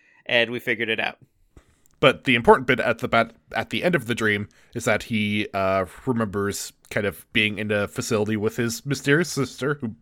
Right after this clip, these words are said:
Speaker 2: who is Tanaya, uh, and a robot comes up and says, "Oh, Master Fenjix, I'll erase this, uh, subject's memory."
Speaker 1: Uh, so now we know why Black has lost all his memories. It was, it was a Fenjix sucking them all out for some reason.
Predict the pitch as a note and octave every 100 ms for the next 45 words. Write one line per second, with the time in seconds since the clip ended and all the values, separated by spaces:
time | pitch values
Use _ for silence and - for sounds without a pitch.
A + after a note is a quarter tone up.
0 | - G#2+ G#2 - C3 F#2 G#2+ - _ -
1 | - - - G2 F#2+ F2+ F#2 _ - F#2+
2 | F#2 G#2+ G2+ F#2+ D#3+ C#3 F#2+ - G2 -
3 | G#2 - - - - G#2+ G2+ F#2+ - E3+
4 | G2+ _ A#2+ G2+ - D#3 B2 E2 - -
5 | A2+ G#2 G2+ - - G#2 G#2 G#2 - G2+
6 | - - G2+ F#2 F2+ - G2 F2 F#2+ -
7 | F#3 - - _ - _ - - - A2+
8 | A#2+ B2 - A#2 A#2 B2 A#2+ A#2+ A#2+ A#2+
9 | A2+ A2+ A2 A#2 A2+ G#2 G#2+ A#2 A#2 -
10 | G#2+ A2 A2+ G#2+ A2+ A#2+ - B2 A#2+ A2+
11 | D#3+ A#2 C2 - A2+ A#2+ A2+ - - A2+
12 | A2+ C#3 G3 D3+ A#2 - - _ _ _
13 | - D3+ D#3 B2+ C3 B2 A#2 G#2+ G2+ -
14 | - A2 G2+ F#2 - G2 B1+ - -